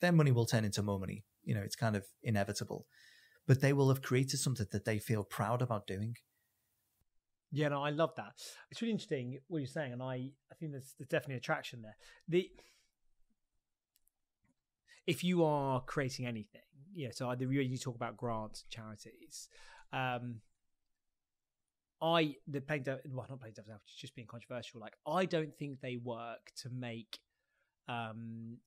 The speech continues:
Speaker 2: macro change to, to anything. And the reason for that is because if we can agree that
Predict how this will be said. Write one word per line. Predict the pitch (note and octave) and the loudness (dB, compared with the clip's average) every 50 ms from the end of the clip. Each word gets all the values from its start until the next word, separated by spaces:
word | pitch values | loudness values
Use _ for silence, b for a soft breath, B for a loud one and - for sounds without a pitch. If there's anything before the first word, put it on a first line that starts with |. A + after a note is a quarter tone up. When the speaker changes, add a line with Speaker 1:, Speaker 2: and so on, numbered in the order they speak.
| _ _ _ _ _ - C#3+ C3 _ _ - - | _ _ _ _ _ -20 -20 -20 _ _ -8 -4
Speaker 2:
macro | D3+ C#3 C#3+ C#3+ A#2+ A2+ - B2 A#2 | -2 0 2 0 0 0 -4 -8 -8
change | - - A2+ A2+ G#2 G2+ - | -6 -8 -10 -10 -12 -14 -12
to, | - B2+ A2 - - _ - | -12 -12 -12 -14 -16 _ -10
to | - B2 | -10 -8
anything. | A2+ G#2+ G#2 G2+ - - - A#2+ - _ | -8 -8 -12 -16 -18 -20 -20 -20 -20 _
And | - D3+ C#3+ | -6 -2 2
the | D3 | 4
reason | F3 F#3 C#3+ C3 | 4 4 4 4
for | A#2+ | 2
that | C#3+ C3 A#2+ | 2 2 2
is | A#2 A2 - - | 0 -2 -6 -8
because | - A#2 A2 - B2 A2 - - B B B B B B B B _ | -10 -10 -6 -6 -6 -6 -8 -10 B B B B B B B B _
if | - F3+ C#3+ | -2 -2 0
we | F#3 E3+ | 0 0
can | D3 D#3 | 2 2
agree | D3+ B2+ C#3 C3+ B2+ B2 A#2+ A#2 A2+ G#2 | 2 2 2 2 2 2 0 0 -2 0
that | B2+ A#2 A2+ A2+ - | 0 2 2 0 -2